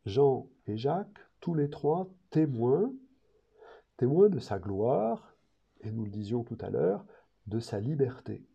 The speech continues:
Les deux sont encore associés. Euh, il s'agit d'entrer dans ce que dit le Père,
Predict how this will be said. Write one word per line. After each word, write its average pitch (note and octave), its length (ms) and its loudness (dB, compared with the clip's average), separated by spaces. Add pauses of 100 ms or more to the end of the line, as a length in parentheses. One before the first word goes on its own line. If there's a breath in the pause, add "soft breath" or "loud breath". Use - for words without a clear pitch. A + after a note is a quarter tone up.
(480)
Les F#2+ 160 -8
deux A#2+ 180 -2
sont G2+ 300 -12
encore G#2+ 340 -6
associés. - 500 -14 (2500 loud breath)
Euh, - 60 -10 (1300)
il C#3+ 160 -2
s'agit C3 640 0 (240)
d'entrer C3+ 1080 2 (160)
dans B2 320 4
ce B2+ 140 -4
que A#2+ 120 0
dit G#2 200 0
le A#2 120 2
Père, F3 600 -2